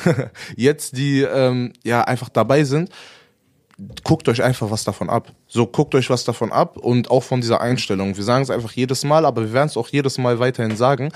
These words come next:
dass die Leute sich einfach mal ein Beispiel daran nehmen sollen, dass Leu-, also andere Leute etwas Gutes tun. Weil irgendwie jedes Mal ist es nur so, dass die Leute sich etwas dabei rausziehen, wenn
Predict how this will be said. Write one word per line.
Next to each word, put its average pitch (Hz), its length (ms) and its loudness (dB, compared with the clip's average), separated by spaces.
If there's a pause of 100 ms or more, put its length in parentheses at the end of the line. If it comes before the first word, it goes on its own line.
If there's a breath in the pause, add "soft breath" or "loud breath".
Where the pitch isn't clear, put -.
(440 loud breath)
dass 113 240 -2
die 120 120 -2
Leute 147 600 2
sich 120 300 -8
einfach 123 400 -2
mal 123 80 0
ein 110 120 -4
Beispiel 143 380 0
daran 151 440 2
nehmen 147 200 0
sollen, 160 480 -2 (160)
dass 120 520 0
Leu-, 123 320 2
also 117 180 -4
andere 147 300 0
Leute 143 280 2
etwas - 280 -6
Gutes - 320 -2
tun. 92 220 -8 (240 loud breath)
Weil 120 160 2
irgendwie 196 500 2
jedes 160 400 -2
Mal 160 240 2
ist 139 160 -8
es - 160 -6
nur 147 180 2
so, 139 160 0
dass 123 200 -2
die - 100 -4
Leute 135 240 -2
sich 113 120 -8
etwas 107 280 -8
dabei 110 240 0
rausziehen, 151 580 -2 (220 loud breath)
wenn 110 140 0